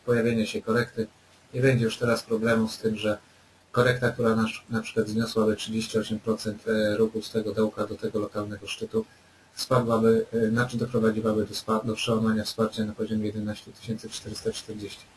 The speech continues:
Po zakończonej korekcie może mieć dalsze wzrosty. <clears throat> Zobaczmy, co się dzieje na wykresie, e, kontraktów na indeks S and P pięćset.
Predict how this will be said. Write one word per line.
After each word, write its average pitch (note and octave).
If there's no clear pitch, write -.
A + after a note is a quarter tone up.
Po C#3
zakończonej C3
korekcie A#2+
może A2
mieć G#2
dalsze G#2
wzrosty. G2+
<clears throat> -
Zobaczmy, B2
co C3
się A#2
dzieje A2+
na A2
wykresie, G#2
e, A2
kontraktów A2+
na A2
indeks G2+
S G#2
and G2+
P -
pięćset. D3+